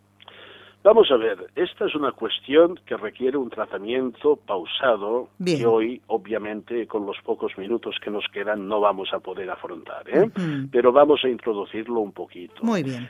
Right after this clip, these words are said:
Speaker 1: Claro, a mí me gustaría, como dicen, estar presencialmente en el estudio,
Speaker 2: <laughs>
Speaker 1: pero no es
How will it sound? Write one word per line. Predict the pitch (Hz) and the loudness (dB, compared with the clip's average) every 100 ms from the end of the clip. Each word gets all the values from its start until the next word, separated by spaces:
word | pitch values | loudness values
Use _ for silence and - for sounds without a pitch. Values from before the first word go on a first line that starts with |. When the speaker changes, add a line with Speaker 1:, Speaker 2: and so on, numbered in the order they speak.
| - | -4
Speaker 1:
Claro, | - 185 170 | 6 8 8
a | |
mí | 175 | 6
me | 254 | 2
gustaría, | 202 139 - 123 208 139 | 0 -2 -2 0 4 4
como | 110 107 | 2 -4
dicen, | 107 123 143 | -4 -2 -2
estar | 127 - 131 127 | -2 0 6 6
presencialmente | - 110 - 113 117 110 110 139 123 117 | 4 -2 -4 -6 -4 -4 0 -2 0 -4
en | |
el | 113 | -2
estudio, | 107 - 165 285 254 | -6 2 6 6 8
Speaker 2:
<laughs> | 160 - | 6 6
Speaker 1:
pero | 143 135 147 | 6 6 4
no | 302 247 151 156 | 2 4 6 8
es | 123 113 | 6 2